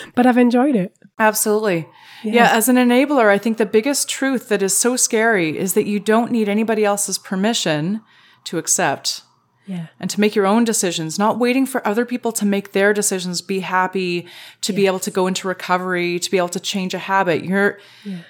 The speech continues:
Speaker 2: the truth of it is that it's all in your hand. You have enough information to be able to chart your own life.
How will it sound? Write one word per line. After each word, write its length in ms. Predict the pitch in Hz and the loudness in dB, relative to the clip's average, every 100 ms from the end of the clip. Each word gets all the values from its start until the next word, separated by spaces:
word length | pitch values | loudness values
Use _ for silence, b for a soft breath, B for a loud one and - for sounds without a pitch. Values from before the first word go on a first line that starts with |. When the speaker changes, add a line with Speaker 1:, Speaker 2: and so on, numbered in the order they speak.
| B B | B B
Speaker 2:
the 80 | 190 | -6
truth 340 | 185 - 311 294 | -4 0 0 2
of 100 | 214 | 2
it 100 | 196 | 2
is 140 | 185 | 2
that 160 | 202 185 | 0 2
it's 180 | 196 - - | 0 -2 -2
all 220 | 208 233 | 0 2
in 100 | 214 | 0
your 120 | 190 180 | -2 -4
hand. 220 | 190 180 | -4 -4
You 60 | 202 | -4
have 200 | 208 202 | -2 0
enough 220 | 214 247 | 0 0
information 720 | 233 214 196 185 196 190 165 | -4 -2 -2 -2 -2 -2 -4
to 80 | - | -4
be 60 | 180 | -6
able 80 | 175 180 | -6 -10
to 40 | - | -8
chart 360 | - 214 196 - | -6 0 0 0
your 360 | 175 196 202 | -2 2 2
own 200 | 185 170 | 0 -4
life. 540 | 160 156 196 294 - | -4 -4 -4 -6 -12